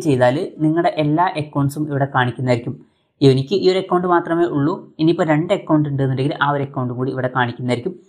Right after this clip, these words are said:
ഇപ്പം നമുക്ക് ആ ഒരു അക്കൗണ്ടിലോട്ട് പോകണമെന്നുണ്ടെങ്കിൽ just ആ ഒരു അക്കൗണ്ടിൽ ക്ലിക്ക് ചെയ്താൽ മതി, ആ ഒരു അക്കൗണ്ടിൽ ക്ലിക്ക് ചെയ്താൽ ആ ഒരു അക്കൗണ്ടിൽ നമ്മൾ എത്തുന്നതായിരിക്കും. ഇനി ഇവിടുന്ന് കൂടുതൽ അക്കൗണ്ട്സ് ആഡ് ചെയ്യണമെന്നുണ്ടെങ്കിൽ ആഡ് പ്രൊഫൈൽ എന്നുള്ളതിൽ ക്ലിക്ക് ചെയ്തിട്ട് കൂടുതൽ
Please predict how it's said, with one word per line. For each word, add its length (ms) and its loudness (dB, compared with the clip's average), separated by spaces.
ഇപ്പം 240 6
നമുക്ക് 240 -2
ആ 20 4
ഒരു 120 0
അക്കൗണ്ടിലോട്ട് 400 0
പോകണമെന്നുണ്ടെങ്കിൽ 560 0
just 200 -2
ആ 80 4
ഒരു 100 -2
അക്കൗണ്ടിൽ 380 -4
ക്ലിക്ക് 220 -6
ചെയ്താൽ 240 2
മതി, 160 -2
ആ 100 0
ഒരു 180 2
അക്കൗണ്ടിൽ 360 -2
ക്ലിക്ക് 240 -4
ചെയ്താൽ 200 2
ആ 100 4
ഒരു 120 -2
അക്കൗണ്ടിൽ 340 -2
നമ്മൾ 160 -2
എത്തുന്നതായിരിക്കും. 520 -2
ഇനി 80 8
ഇവിടുന്ന് 260 2
കൂടുതൽ 300 4
അക്കൗണ്ട്സ് 340 -2
ആഡ് 100 2
ചെയ്യണമെന്നുണ്ടെങ്കിൽ 460 -2
ആഡ് 220 0
പ്രൊഫൈൽ 360 0
എന്നുള്ളതിൽ 300 -2
ക്ലിക്ക് 240 -4
ചെയ്തിട്ട് 260 2
കൂടുതൽ 240 4